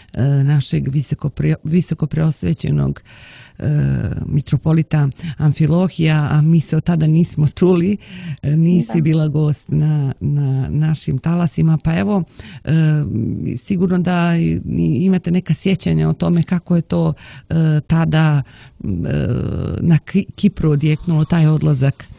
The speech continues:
Speaker 1: e, našeg mitropolita Amfilohija, ubrzo za njim i, e, patrijarha Irineja,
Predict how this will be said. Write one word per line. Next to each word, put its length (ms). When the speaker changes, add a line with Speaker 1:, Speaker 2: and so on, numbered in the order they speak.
Speaker 1:
e, 60
našeg 580
mitropolita 720
Amfilohija, 600
ubrzo 480
za 180
njim 320
i, 260
e, 200
patrijarha 920
Irineja, 760